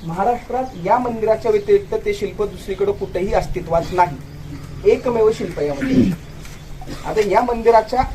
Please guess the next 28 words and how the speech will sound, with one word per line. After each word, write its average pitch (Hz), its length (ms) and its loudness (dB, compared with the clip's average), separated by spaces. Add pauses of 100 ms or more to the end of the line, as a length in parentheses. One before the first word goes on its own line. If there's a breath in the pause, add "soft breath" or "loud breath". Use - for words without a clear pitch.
आतमध्ये 214 500 6
जाऊन 156 260 4 (120)
मंदिराचा 180 480 0
प्लॅन 202 420 4
कसा 196 240 -2
आहे 156 100 0
आपण 170 300 -2
तर 190 60 -4
पाहणारच 190 480 2
आहे. 185 80 -6 (580)
बाहेरच्या 226 320 4
बाजूने 226 260 6
आपण 214 240 -2
या 220 60 4
पहिल्यांदा 208 400 -2
मंदिराच्या 196 680 0 (440)
शिल्पांची 254 440 4
ओळख 226 140 8
करून 226 180 -4
घेणार, 196 220 2
पण 208 160 -2 (120)
शिल्प 220 240 -2
कसे 233 320 2
ओळखायचे? 202 500 2 (1160)
आता 170 140 2
आपल्याकडे 202 440 4
वेळेची 208 520 8
एवढी 202 340 6